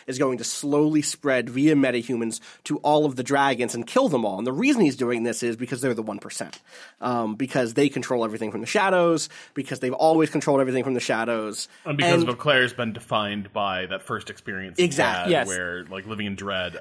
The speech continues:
Speaker 1: And it's a
Speaker 2: of
Speaker 1: great speech
Speaker 3: And
Speaker 1: on
Speaker 3: the
Speaker 1: its
Speaker 3: plan,
Speaker 1: face.
Speaker 3: though, well, the big part of the plan is to spread it.
Speaker 1: Right.
Speaker 3: The dragon is going to destroy your neighborhood and kill millions of
Speaker 1: And
Speaker 3: people.
Speaker 1: kill millions of people. It's gonna destroy Berlin,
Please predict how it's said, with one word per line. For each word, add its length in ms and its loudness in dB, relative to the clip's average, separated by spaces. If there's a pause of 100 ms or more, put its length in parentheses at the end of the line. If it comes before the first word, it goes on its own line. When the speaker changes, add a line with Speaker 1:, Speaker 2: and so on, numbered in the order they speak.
Speaker 1:
And 100 2
it's 120 2
a 80 4
Speaker 2:
of 40 -2
Speaker 1:
great 300 0
speech 640 -2
Speaker 3:
And 80 2
Speaker 1:
on 120 6
Speaker 3:
the 40 6
Speaker 1:
its 80 2
Speaker 3:
plan, 280 4
Speaker 1:
face. 40 2
Speaker 3:
though, 340 4
well, 300 4 (480)
the 80 -14
big 260 0
part 220 2
of 60 -4
the 80 -6
plan 480 -4 (160)
is 220 -4
to 140 -6
spread 440 0
it. 220 -4 (260)
Speaker 1:
Right. 340 -6 (800)
Speaker 3:
The 80 -2
dragon 440 0
is 160 -6
going 260 -4
to 140 -10
destroy 500 -4
your 220 -2
neighborhood 580 -6
and 140 -12
kill 200 -2
millions 400 -8
of 60 -20
Speaker 1:
And 100 -6
Speaker 3:
people. 140 2
Speaker 1:
kill 80 4
millions 220 0
of 60 -10
people. 160 -12
It's 40 -12
gonna 140 -2
destroy 260 0
Berlin, 540 0